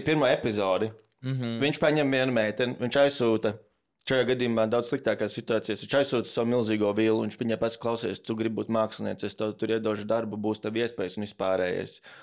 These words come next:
Speaker 1: Tur aizbraucam uz turieni." Viņai liekas, ka viņa aizbrauc uz bērnu nometni, izrādās, tur ir viņa viena pati.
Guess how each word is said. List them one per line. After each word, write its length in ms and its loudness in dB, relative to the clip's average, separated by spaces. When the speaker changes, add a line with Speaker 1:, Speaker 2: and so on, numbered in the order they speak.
Speaker 1:
Tur 200 2
aizbraucam 480 0
uz 80 -8
turieni." 340 -2
Viņai 300 0
liekas, 180 -2
ka 80 -6
viņa 140 0
aizbrauc 320 -2
uz 80 -4
bērnu 320 2
nometni, 560 0
izrādās, 400 0
tur 160 -2
ir 80 0
viņa 180 -2
viena 220 -2
pati. 400 -4